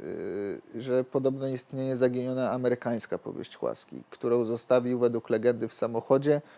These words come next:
po czym wyleciał do Izraela, później do Wiesbaden i wiemy, co było w Wiesbaden. Natomiast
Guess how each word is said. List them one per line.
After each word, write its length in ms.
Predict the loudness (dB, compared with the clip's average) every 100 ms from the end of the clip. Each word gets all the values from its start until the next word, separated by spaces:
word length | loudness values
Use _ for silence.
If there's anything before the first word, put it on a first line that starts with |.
| -2 4
po 100 | 4
czym 340 | 4 0 -4 -2
wyleciał 420 | 4 4 4 2
do 160 | 2
Izraela, 480 | 0 4 6 6 6
później 280 | 2 -4 -4
do 120 | -6
Wiesbaden 580 | -6 0 2 2 2 -2
i 120 | -6 -10 -20 -20 -20 _ _ _ _ -10
wiemy, 360 | -4 -2 -2
co 140 | -6 -6
było 240 | -2 -2
w 60 | -2
Wiesbaden. 640 | -8 -6 -6 -6 -6 -8 -8
Natomiast 680 | -8 -4 -2 0 -2 -6